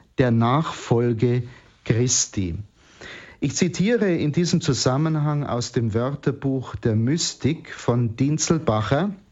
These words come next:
wo fo-, Folgendes geschrieben steht:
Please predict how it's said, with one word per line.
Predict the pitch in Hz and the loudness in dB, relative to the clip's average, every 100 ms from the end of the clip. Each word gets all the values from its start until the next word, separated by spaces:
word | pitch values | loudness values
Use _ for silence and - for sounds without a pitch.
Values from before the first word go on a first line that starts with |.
| _ _ _ _ _ _ - | _ _ _ _ _ _ -4
wo | 104 143 | 0 2
fo-, | - 120 127 | 2 0 -2
Folgendes | - 135 151 151 147 139 - - | -2 0 2 2 2 0 0 -2
geschrieben | 139 123 139 135 | -2 0 0 0
steht: | - - 98 87 - | -2 -2 -2 -2 -6